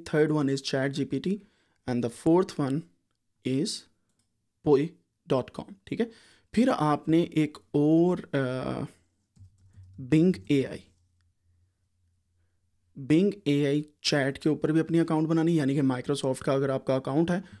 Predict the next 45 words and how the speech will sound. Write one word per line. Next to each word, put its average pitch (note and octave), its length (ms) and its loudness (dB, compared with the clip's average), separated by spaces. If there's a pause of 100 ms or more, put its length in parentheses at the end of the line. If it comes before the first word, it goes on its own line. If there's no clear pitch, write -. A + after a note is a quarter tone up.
(100)
so C#3+ 120 -4
that's C3 280 -2 (100)
enough, D3 340 0 (120)
आप C#3 220 -4 (120)
इसको D3+ 640 -2
यहाँ D3 280 -2
पे D3 100 0
यूटिलाइज C3 440 0
कर F3 120 0
सकते F#3 320 -4
हैं A3+ 80 -4 (340)
Bing D3+ 260 4 (100)
ए C#3 100 2
आई D3 160 2
को। A3+ 200 -10 (300)
या E3 140 6
मैं F#3+ 100 4
इसका F#3+ 220 0
एक F3+ 140 0
और E3 140 4
आपको D#3+ 220 0
मशवरा D3+ 340 0
दूंगा, C3+ 280 2
आप D3+ 140 -2
क्या C#3+ 160 2
करें, C#3 240 -2
Microsoft E3+ 720 0 (160)
Edge D#3+ 220 0 (340)
जो D3 120 2
आपके C3+ 260 0
पास C#3 260 -2
होता C3+ 200 -4
है D#3+ 60 2
ना, F#3 80 0 (600)
Edge D3 220 4
ब्राउज़र, B2+ 560 -4 (440)
उसको G3+ 240 4
इंस्टॉल B2+ 380 0
कर - 180 -14
लीजिएगा, - 320 -12 (800)
ठीक E3 140 -4
है, A3 60 -2 (1120)
Edge C#3 180 0
ब्राउज़र B2 360 -8
को। - 200 -20